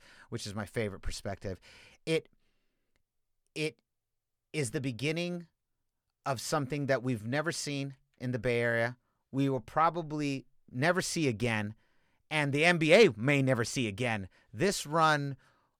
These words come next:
is the most dominant run by a single team in N B A history in the modern era. Um, when, you know, when we have more than eight teams, and, uh, and it's just the most dominant run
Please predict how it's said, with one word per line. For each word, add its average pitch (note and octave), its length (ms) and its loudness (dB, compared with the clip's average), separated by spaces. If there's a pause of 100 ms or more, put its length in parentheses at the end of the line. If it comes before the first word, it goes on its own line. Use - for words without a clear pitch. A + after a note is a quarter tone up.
(140)
is C3 360 -4
the C#3 120 0
most E3+ 340 0
dominant D#3+ 380 0
run C#3 320 2
by B2+ 180 0
a A#2+ 60 0
single C3+ 340 -6
team C3+ 240 -4
in B2 80 -2
N A#2+ 160 -4
B A#2+ 160 -2
A G#2+ 200 -4 (260)
history C#3 500 -2
in B2 120 -4
the G#2+ 40 -2
modern C3+ 460 6
era. C3 420 4 (380)
Um, A2 320 0
when, A2+ 140 -6
you A2 100 -2
know, A2 100 -2
when G#2+ 140 -2
we A2 80 -2
have A2 440 2
more A#2+ 380 0
than G#2+ 240 -4
eight C3+ 180 -6
teams, B2+ 560 -2 (300)
and, A2 460 -2
uh, G2 300 -6
and A2+ 260 -6
it's B2 240 -8
just - 160 -6
the D3 60 2
most C3 260 2
dominant C3+ 420 2
run A#2+ 360 0